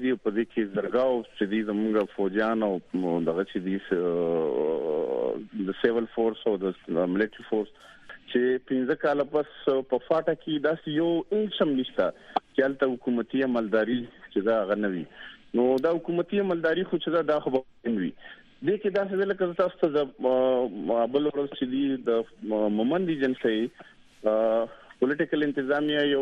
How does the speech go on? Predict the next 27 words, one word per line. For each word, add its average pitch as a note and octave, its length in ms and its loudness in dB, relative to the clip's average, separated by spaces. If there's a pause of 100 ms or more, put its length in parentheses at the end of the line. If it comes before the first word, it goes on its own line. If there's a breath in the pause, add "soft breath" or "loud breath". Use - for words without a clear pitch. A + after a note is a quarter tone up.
(140)
ډیسیژن D3 460 -2
اخیستی C#3+ 300 -2
و، D3 140 0
نو C3 120 4
هغه C#3+ 200 0
ټوټل F#3 400 -2
چې E3 160 -4
دي، C3 100 0 (880 loud breath)
تیره G3 260 2
چیک - 140 -4 (100)
پوسټونه C3+ 400 0
وو. G#2+ 80 -4 (440 loud breath)
په C#3 60 8 (120)
تیره A3 240 2
کې F3+ 200 -4
چې E3+ 140 2
دي، F3 140 0
هغه D#3+ 140 2 (100)
صد G#3 240 0
چې D#3 160 0
دي، D3 100 2 (120)
هغه C3 140 2 (120)
ټوټ-، - 400 -2
صد، D#3+ 180 2 (480)
چیک A#2 120 0 (120)
پوسټونه C#3 440 0
چې A#2+ 80 0